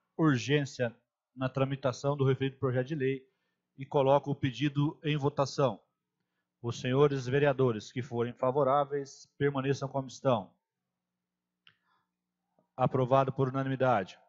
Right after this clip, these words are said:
Encaminho o projeto de lei número cento e dezoito, dois mil e dezessete, às comissões competentes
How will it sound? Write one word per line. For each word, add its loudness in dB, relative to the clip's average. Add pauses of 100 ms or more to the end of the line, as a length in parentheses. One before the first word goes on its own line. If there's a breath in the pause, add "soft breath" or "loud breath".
(340)
Encaminho -2
o -6
projeto 2
de 0
lei 2
número -2
cento -2
e -6
dezoito, 2
dois -4
mil -10
e -12
dezessete, -4
às -18
comissões -4
competentes -4